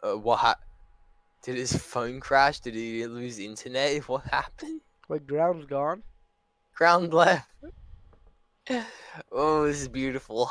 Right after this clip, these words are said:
Speaker 1: Um, so anyway, uh,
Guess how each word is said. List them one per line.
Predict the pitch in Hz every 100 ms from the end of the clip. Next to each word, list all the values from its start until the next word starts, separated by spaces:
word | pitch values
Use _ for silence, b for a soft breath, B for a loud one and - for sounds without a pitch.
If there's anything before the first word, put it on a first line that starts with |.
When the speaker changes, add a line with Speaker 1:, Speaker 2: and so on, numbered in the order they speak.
| -
Speaker 1:
Um, | 139 139 135 131 131 127 127 117 - - - - - - - _ _ - _
so | - 160 151 143 139 139 -
anyway, | 160 143 117 110 110 131 143
uh, | 131 123 120 117